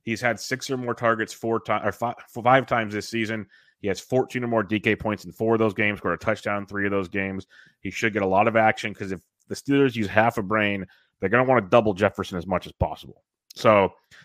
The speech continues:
if they're throwing the football, K J is gonna get his attempts at least. Can he capitalize? If he somehow finds the end zone twice, he's gonna blow up. Um, so I'm going K J. Just like last week, I went Schultz, and at halftime, you were nervous. You were nervous 'cause,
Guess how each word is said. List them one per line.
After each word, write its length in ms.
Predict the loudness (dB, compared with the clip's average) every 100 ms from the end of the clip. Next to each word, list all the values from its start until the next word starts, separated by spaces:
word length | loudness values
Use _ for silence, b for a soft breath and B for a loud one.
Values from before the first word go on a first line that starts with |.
| -12
if 80 | -8
they're 80 | -4
throwing 260 | -2 -2
the 40 | -2
football, 640 | -2 0 2 4 4 2 b b b _ _ _ _
K 160 | 0
J 120 | 2 2
is 100 | 0
gonna 140 | -2
get 140 | 0
his 120 | 0 -4
attempts 400 | -4 -2 -2 -2
at 100 | 0
least. 360 | 0 -2 -8
Can 120 | -8 -8
he 60 |
capitalize? 540 | -2 0 0 0 0 0
If 60 |
he 60 | -4
somehow 260 | -4 -4 -4
finds 260 | -4 -4
the 80 | -6
end 120 | -8
zone 120 | -8
twice, 340 | -2 0 0 -4
he's 80 | -10
gonna 120 | -8
blow 280 | -6 -4 2
up. 280 | 2 0 b b b b _ -4
Um, 300 | 0 0 -2
so 140 | -2
I'm 120 | 0
going 200 | 2 0
K 220 | 0 0 0
J. 120 | 0
Just 100 | 0
like 100 | -2
last 240 | 0 0
week, 100 | 0
I 40 | -2
went 160 | -4
Schultz, 360 | -2 2 2 0
and 100 | -4
at 80 | 0
halftime, 420 | 0 0 -2 -2
you 60 | 0
were 60 |
nervous. 460 | 2 2 0 -4 -12 _ _ -2
You 100 | 2
were 100 | 4
nervous 360 | 6 6 2
'cause, 280 | 2 0 0